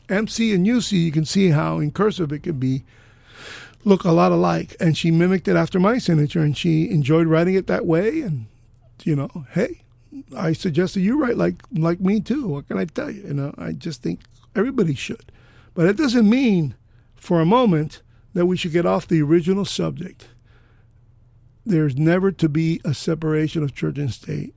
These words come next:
It's a separation of church from state.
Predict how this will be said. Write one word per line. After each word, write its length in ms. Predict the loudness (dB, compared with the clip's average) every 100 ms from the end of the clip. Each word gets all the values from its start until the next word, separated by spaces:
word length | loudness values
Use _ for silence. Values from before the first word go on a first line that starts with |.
| -12
It's 140 | -8
a 80 | -8
separation 680 | -8 -6 -6 -4 -4 -2 -4
of 140 | -6
church 380 | -6 -8 -8 -14
from 560 | -20 -8 0 0 0 -2 -10
state. 640 | -12 -6 -4 -4 -6 -14